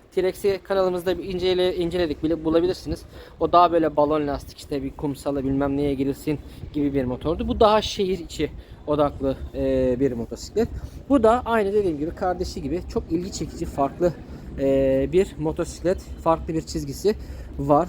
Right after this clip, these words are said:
Bunu söyleyebiliriz. Aydınlatmalarımız komple led aydınlatmalı. Sinyallerimiz halojen olabilir. Hemen bakalım bir saniye. Evet, aydınlatmalarımız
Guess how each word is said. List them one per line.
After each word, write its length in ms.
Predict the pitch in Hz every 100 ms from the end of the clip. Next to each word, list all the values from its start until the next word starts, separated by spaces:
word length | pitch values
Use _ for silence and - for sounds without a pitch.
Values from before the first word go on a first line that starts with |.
| -
Bunu 160 | 180
söyleyebiliriz. 720 | 175 180 151 185 185 147 - - - -
Aydınlatmalarımız 760 | 233 262 240 220 185 175 196 -
komple 680 | - 220 214 202 196 175 160
led 120 | 190
aydınlatmalı. 920 | 165 151 139 135 135 - 127 123 160 202 - - -
Sinyallerimiz 760 | - 233 220 214 202 202 -
halojen 480 | 202 185 160 156 151
olabilir. 580 | 151 147 131 127 160 190
Hemen 280 | 170 147 135
bakalım 420 | 131 - 127 151 147
bir 40 |
saniye. 500 | - - - - - 151 123 - - - - - - - - - - - - -
Evet, 140 | 214 160
aydınlatmalarımız 960 | 214 233 196 185 180 170 160 185 -